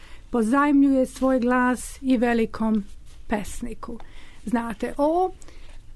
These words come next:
bezvrednim pesnicima, piscima i tako dalje, uf, nema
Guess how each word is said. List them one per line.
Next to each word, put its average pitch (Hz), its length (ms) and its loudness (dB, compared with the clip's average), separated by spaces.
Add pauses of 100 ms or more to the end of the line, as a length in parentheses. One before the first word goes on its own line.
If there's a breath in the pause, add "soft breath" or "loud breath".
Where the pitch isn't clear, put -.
(380)
bezvrednim 311 680 4 (360)
pesnicima, 294 680 2
piscima 277 460 4
i - 20 -2
tako 233 240 0
dalje, 294 460 6
uf, 220 100 -2 (360 loud breath)
nema 240 600 4